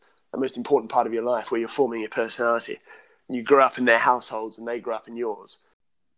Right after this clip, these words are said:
And that, for me, seems to have been one of the most valuable experiences that I could have. The kind of thing I hope my own children ultimately have.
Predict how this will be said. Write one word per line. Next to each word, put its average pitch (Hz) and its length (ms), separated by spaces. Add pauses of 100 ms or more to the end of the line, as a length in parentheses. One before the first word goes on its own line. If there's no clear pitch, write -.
(520)
And 135 180
that, 156 160 (140)
for - 160
me, 131 260
seems 127 280
to 135 100
have 113 180
been 127 280
one 135 120
of 123 100
the 120 60
most 117 160 (140)
valuable 131 500 (220)
experiences 120 800
that 117 140 (120)
I - 100
could 127 180
have. 117 320 (280)
The 143 100
kind 180 160
of 151 60
thing 139 100
I 127 80
hope 135 240
my 139 200
own 135 160
children 113 440 (400)
ultimately 120 400
have. 113 360